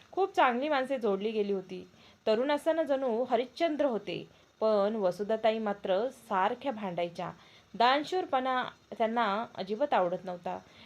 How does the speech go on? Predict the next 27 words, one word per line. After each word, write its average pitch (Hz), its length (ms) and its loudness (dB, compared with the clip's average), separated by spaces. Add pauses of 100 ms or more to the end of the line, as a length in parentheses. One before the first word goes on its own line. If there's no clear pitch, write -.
(160)
पण 392 100 -4
तेव्हा 320 220 6
केलेली 339 340 0
मदत 302 300 -2
आता 269 200 2
मात्र 262 340 -2
उपयोगी 247 480 -2
पडली. 180 360 -6 (380)
बस 247 260 0
आता 269 220 2
निघायचे 233 420 0
बाकी 220 340 0
होते. 180 360 -4 (360)
निघण्याआधी 359 480 2
शामराव 277 420 2
यांनी 285 380 0
संजयला 240 540 2
फोन 214 280 -4
केला. 180 320 -2 (400)
"हॅलो 233 220 4
संजय 254 340 2
बेटा, 254 360 2 (320)
मी 285 120 -2
बोलतोय," 196 440 0 (280)
पलीकडून 202 440 -2
संजय 208 340 -2
म्हणाला. 202 360 0